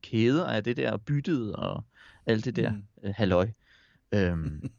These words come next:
Speaker 2: <laughs>
Speaker 1: og så, og, og ja, det er sådan, hvad jeg sådan kan huske helt tilbage,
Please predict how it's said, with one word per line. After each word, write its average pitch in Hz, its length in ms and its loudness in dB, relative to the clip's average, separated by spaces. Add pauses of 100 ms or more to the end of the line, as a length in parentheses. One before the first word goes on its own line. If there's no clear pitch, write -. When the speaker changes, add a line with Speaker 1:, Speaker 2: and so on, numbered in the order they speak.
Speaker 2:
<laughs> - 240 -12
Speaker 1:
og 113 100 -4
så, 147 220 -2
og, 117 220 0
og 110 220 0 (160)
ja, 113 200 0 (360)
det 160 60 -4
er 165 40 -2
sådan, 165 200 -4
hvad 135 100 0
jeg 147 160 -4
sådan 135 220 -10
kan 139 120 -6
huske 147 380 -6
helt 135 260 -2
tilbage, 98 400 0